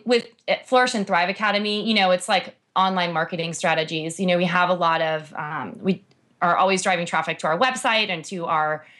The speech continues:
uh, social media and other things that we're, other places that we're trying to get exposure.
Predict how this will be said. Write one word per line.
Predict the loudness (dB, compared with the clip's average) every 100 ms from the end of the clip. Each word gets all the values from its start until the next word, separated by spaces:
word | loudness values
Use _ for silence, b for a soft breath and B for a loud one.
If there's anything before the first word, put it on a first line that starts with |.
| B -4
uh, | -2
social | 0 0 0 0
media | 0 2 2 2 -4 _ _ _ _ -8 0
and | 2
other | 2 2
things | 0 -2 0
that | 0 0
we're, | -2 -2 -6 -14 _ 2
other | 2 2
places | -2 -2 -4
that | -2 -2
we're |
trying | 0 0 0
to |
get | 0 -2
exposure. | -2 -2 0 2 2 0